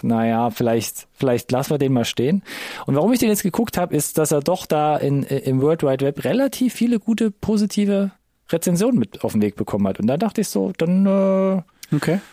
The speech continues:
Speaker 1: guck ich mir den dann doch mal
Speaker 2: Dann
Speaker 1: an.
Speaker 2: klär uns auf.
Speaker 1: Genau. Es geht um Folgendes. Der unternehmungslustige Spielentwickler Hank Rogers riskiert alles, um mitten im Kalten Krieg mit den Bürokraten der Sowjetunion ein Geschäft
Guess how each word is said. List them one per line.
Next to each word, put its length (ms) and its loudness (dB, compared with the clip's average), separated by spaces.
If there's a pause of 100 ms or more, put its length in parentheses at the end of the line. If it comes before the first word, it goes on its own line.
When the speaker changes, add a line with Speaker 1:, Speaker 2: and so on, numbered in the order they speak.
(120)
Speaker 1:
guck 220 -2
ich 160 -6
mir 100 2
den 160 2
dann 220 2
doch 200 0
mal 160 2
Speaker 2:
Dann 200 4
Speaker 1:
an. 140 -2
Speaker 2:
klär 140 4
uns 140 0
auf. 240 0 (300)
Speaker 1:
Genau. 240 0 (280)
Es 60 -10
geht 120 2
um 60 2
Folgendes. 440 0 (180)
Der 200 2
unternehmungslustige 1300 2
Spielentwickler 840 0
Hank 240 0
Rogers 500 -2
riskiert 360 0
alles, 360 0
um 220 0
mitten 300 2
im 180 0
Kalten 440 -2
Krieg 380 -2
mit 120 0
den 120 2
Bürokraten 800 0
der 140 2
Sowjetunion 840 0
ein 160 2
Geschäft 520 -2